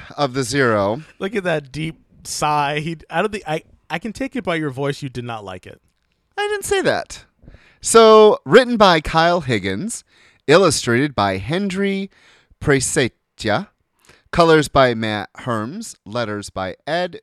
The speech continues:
Speaker 1: Dukeshire. Now, there's a backup story as well, The Ongoing Adventures of Bulk and Skull, written by Steve Orlando, who writes Midnighter, illustrated by Corin Howell,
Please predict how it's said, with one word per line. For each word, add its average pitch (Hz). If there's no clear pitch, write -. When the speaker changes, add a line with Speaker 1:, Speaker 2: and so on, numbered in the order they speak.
Speaker 1:
Dukeshire. 69
Now, 127
there's 123
a 120
backup 151
story 104
as 101
well, 101
The 139
Ongoing 127
Adventures 113
of 98
Bulk 120
and 110
Skull, 104
written 107
by 101
Steve 202
Orlando, 120
who 123
writes 92
Midnighter, 107
illustrated 135
by 98
Corin 101
Howell, 92